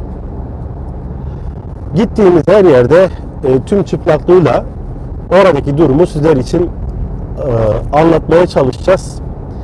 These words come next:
Yani bu ziyaretlerimiz Urfa, Antep, Antep, Islahiye, Kahramanmaraş. Biliyorsunuz Kahramanmaraş'ın hemen hemen tüm ilçeleri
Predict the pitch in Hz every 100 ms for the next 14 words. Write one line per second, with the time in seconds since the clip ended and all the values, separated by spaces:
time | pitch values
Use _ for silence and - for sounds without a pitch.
0 | - - - - 151 180 165 160 - -
1 | - - - - - - - - - -
2 | - - - - - - - - - -
3 | - - - 107 123 202 214 202 185 170
4 | 180 175 190 220 - - - - - _
5 | _ - 185 208 - 160 175 - - -
6 | - - - 160 202 196 170 196 - -
7 | - - - - - - - - - -
8 | - - - - 170 - 214 - 202 -
9 | 196 196 175 151 190 - - _ _ _
10 | _ - - - - - 143 170 185 214
11 | 202 196 214 - - - - - - -
12 | - - 139 180 190 196 175 170 175 190
13 | 190 185 170 185 185 175 185 190 - 220
14 | 214 180 175 151 135